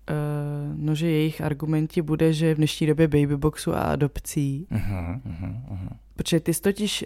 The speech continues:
Speaker 1: mluvil před tím natáčením o tom, že vlastně jaký dopady má, eh, nejen na to dítě, ale i třeba možná na budoucí generace to, když se vlastně nedobrovolně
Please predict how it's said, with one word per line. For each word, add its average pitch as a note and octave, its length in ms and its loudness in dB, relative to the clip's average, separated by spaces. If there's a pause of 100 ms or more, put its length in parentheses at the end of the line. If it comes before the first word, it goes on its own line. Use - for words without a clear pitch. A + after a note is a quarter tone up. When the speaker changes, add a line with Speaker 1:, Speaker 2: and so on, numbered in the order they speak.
(100)
Speaker 1:
mluvil D#3 420 2
před E3 240 -6
tím F3+ 160 -2
natáčením F3 640 0
o C#3+ 100 -4
tom, C3+ 400 -2 (720)
že D3+ 160 2
vlastně E3+ 680 0 (320)
jaký F3 320 0
dopady F3 420 4
má, D#3 540 2 (480)
eh, - 40 -2 (560)
nejen D#3 420 4
na D#3 100 4
to E3 160 2
dítě, C#3+ 640 -2 (140)
ale D3 200 0
i D3 340 0
třeba C#3+ 480 0 (280)
možná C3+ 440 0
na C#3+ 120 0
budoucí C#3+ 400 -2
generace D3 540 0
to, D3 260 -4 (340)
když D3 140 -4
se E3 140 4
vlastně D#3+ 320 2
nedobrovolně D#3 1080 4